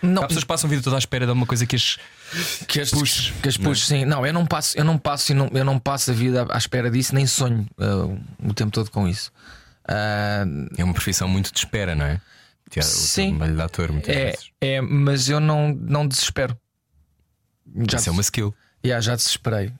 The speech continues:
Speaker 1: Hoje em dia já não desespero. Hoje em dia já não, já não desespero. Porque estou bem.
Speaker 2: Uhum.
Speaker 1: A, a vários níveis. Porque se não tivesse, não estaria assim. Tenho a plena consciência disso. E isso pode mudar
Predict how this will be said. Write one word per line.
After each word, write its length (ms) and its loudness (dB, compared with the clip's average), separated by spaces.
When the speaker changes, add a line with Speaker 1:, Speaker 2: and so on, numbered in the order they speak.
Speaker 1:
Hoje 140 2
em 40 2
dia 120 2
já 120 2
não 120 2
desespero. 420 -4
Hoje 220 4
em 60 4
dia 120 4
já 140 2
não, 220 2
já 120 2
não 100 2
desespero. 380 -2
Porque 240 0
estou 300 0
bem. 420 0
Speaker 2:
Uhum. 360 2
Speaker 1:
A, 40 0
a 20 2
vários 280 2
níveis. 420 0
Porque 120 -10
se 40 -2
não 80 0
tivesse, 400 0
não 100 2
estaria 280 0
assim. 220 -2
Tenho 300 0
a 80 -2
plena 280 0
consciência 440 0
disso. 260 0
E 40 4
isso 140 -2
pode 200 -2
mudar 300 2